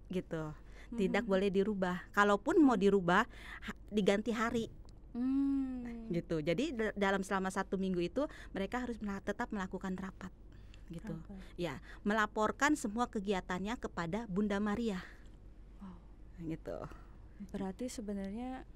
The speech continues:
Speaker 2: ini organisasi yang struktur sekali
Speaker 1: Betul.
Speaker 2: ya.
Speaker 1: Kita pun
Speaker 2: Mm-mm.
Speaker 1: ada laporan tahunannya.
Speaker 2: Hmm.
Speaker 1: Laporan tahunnya n-, itu
Speaker 2: Hmm.
Speaker 1: pun kepada Kuria.
Speaker 2: Oh, apa tuh Kuria itu?
Speaker 1: Kuria itu yang memba-, apa, yang mengumpul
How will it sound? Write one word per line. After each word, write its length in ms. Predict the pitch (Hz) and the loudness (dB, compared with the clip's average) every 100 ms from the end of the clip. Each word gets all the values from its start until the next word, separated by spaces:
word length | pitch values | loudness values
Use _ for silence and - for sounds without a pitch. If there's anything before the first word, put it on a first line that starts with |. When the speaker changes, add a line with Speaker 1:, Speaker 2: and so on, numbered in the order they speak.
| - | -12
Speaker 2:
ini 560 | 208 208 233 247 254 - - - | -8 -6 -6 -6 -8 -10 -14 -8
organisasi 800 | 202 196 190 190 190 190 185 226 | -6 -4 -4 -6 -6 -8 -8 -10
yang 80 | |
struktur 400 | 214 196 - 196 | -8 -10 -8 -10
sekali 160 | 190 214 | 0 0
Speaker 1:
Betul. 340 | 196 226 185 160 | 6 10 12 10
Speaker 2:
ya. 80 | 147 - - - - 240 | 4 -8 -16 -18 -6 -2
Speaker 1:
Kita 240 | - 285 285 | 2 2 2
pun 160 | 359 | -2
Speaker 2:
Mm-mm. 80 | - | 0
Speaker 1:
ada 240 | 208 233 240 | -2 0 0
laporan 640 | 214 208 220 226 233 226 - - | 0 0 0 0 -2 -6 -12 -4
tahunannya. 720 | - 226 262 277 247 180 - - - - | 0 2 2 2 -2 -4 -8 -18 -14 -6
Speaker 2:
Hmm. 640 | 247 254 262 254 247 240 | -4 -2 -2 -4 -4 0
Speaker 1:
Laporan 400 | 233 240 240 247 | 2 4 4 6
tahunnya 360 | 233 277 240 233 | 6 4 4 2
n-, 160 | 233 - - - - 214 | 0 -6 -10 -8 0 0
itu 200 | 247 269 | 2 2
Speaker 2:
Hmm. 60 | 311 | 4
Speaker 1:
pun 100 | 349 | 4
kepada 480 | 302 247 220 214 247 | 4 2 2 0 0
Kuria. 320 | - 254 240 - - - - - 233 | 2 0 0 -2 -10 -16 -18 -12 -6
Speaker 2:
Oh, 360 | 226 220 208 | -4 -4 -2
apa 200 | 285 294 | -2 -2
tuh 120 | 233 | -4
Kuria 400 | 190 202 190 180 | -2 -2 -2 -4
itu? 80 | 175 160 | -6 -2
Speaker 1:
Kuria 280 | - 269 262 | 8 10 10
itu 240 | 247 - 302 | 6 4 6
yang 160 | 285 | 6
memba-, 360 | 247 233 214 208 | 4 4 4 4
apa, 440 | 196 214 247 262 254 | 2 6 6 6 4
yang 440 | 202 202 196 202 | 2 2 2 2
mengumpul 480 | 214 208 202 208 | 2 2 2 0